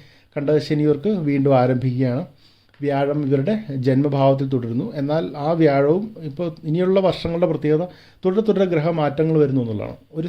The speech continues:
സ്ഥിരതയില്ലാത്ത രീതിയിലുള്ള പല മാറ്റങ്ങളും വന്നുകൊണ്ടിരിക്കുന്നു. ഡിസംബർ അഞ്ചോടുകൂടി വ്യാഴം വീണ്ടും വക്രത്തിൽ പോകുന്നു. അത് പന്ത്രണ്ടിൻ്റെ ഫലമാണ് നൽകുന്നത്, ജന്മവ്യാഴം വക്രത്തിൽ നിൽക്കുമ്പോൾ. അപ്പോൾ അങ്ങനെയൊക്കെയുള്ളൊരു, ആ, സമ്മിശ്രമായ ഗ്രഹസ്ഥിതികളുടെ ഒരു, ആ,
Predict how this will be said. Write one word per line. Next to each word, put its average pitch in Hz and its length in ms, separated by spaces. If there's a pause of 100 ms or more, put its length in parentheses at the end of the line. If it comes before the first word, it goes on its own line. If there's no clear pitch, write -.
സ്ഥിരതയില്ലാത്ത 175 540
രീതിയിലുള്ള 165 300
പല 147 140
മാറ്റങ്ങളും 139 420
വന്നുകൊണ്ടിരിക്കുന്നു. 113 520 (540)
ഡിസംബർ 175 340
അഞ്ചോടുകൂടി 156 480
വ്യാഴം 147 400
വീണ്ടും 135 260 (420)
വക്രത്തിൽ 135 560
പോകുന്നു. 123 360 (240)
അത് 156 100 (200)
പന്ത്രണ്ടിൻ്റെ 147 520
ഫലമാണ് 123 380
നൽകുന്നത്, 117 440
ജന്മവ്യാഴം 127 760 (360)
വക്രത്തിൽ 123 440
നിൽക്കുമ്പോൾ. 110 320 (1600)
അപ്പോൾ 180 160
അങ്ങനെയൊക്കെയുള്ളൊരു, 196 560 (360)
ആ, - 20 (360)
സമ്മിശ്രമായ 190 520 (120)
ഗ്രഹസ്ഥിതികളുടെ 165 720
ഒരു, 165 120 (580)
ആ, - 20